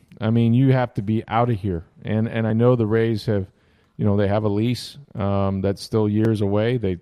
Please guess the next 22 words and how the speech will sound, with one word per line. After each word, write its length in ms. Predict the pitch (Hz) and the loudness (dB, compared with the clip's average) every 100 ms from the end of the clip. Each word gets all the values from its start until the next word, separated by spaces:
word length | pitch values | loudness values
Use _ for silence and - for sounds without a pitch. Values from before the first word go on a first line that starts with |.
| - | -6
they 160 | 92 87 | -4 -4
say 220 | 101 98 | -4 -2
they'd 160 | 95 | -2
have 180 | 101 95 | -2 -4
to 80 | 104 | -4
know 300 | 92 95 95 | -2 2 0
within 320 | 92 90 95 | 0 -2 -2
a 60 | 92 | -2
year 240 | 90 101 | -2 0
or 60 | 90 | -2
two 240 | - 104 95 | -2 -6 -4
from 180 | 87 | -4
now, 360 | 92 101 120 131 _ _ _ _ _ | -2 -2 -4 -6 _ _ _ _ _
uh, 160 | - 98 | -6 -4
what 220 | 98 98 | -2 -2
they're 120 | 110 | -2
gonna 200 | 101 101 | -2 -2
do. 440 | 90 104 123 151 - - | 0 0 0 -2 -8 -10
Um, 300 | 98 95 95 | -6 -4 -2
that's 240 | 95 92 | -4 -6
fine. 420 | - 104 117 143 139 | -6 -4 -2 -4 -4
But 300 | 104 98 | 0 -2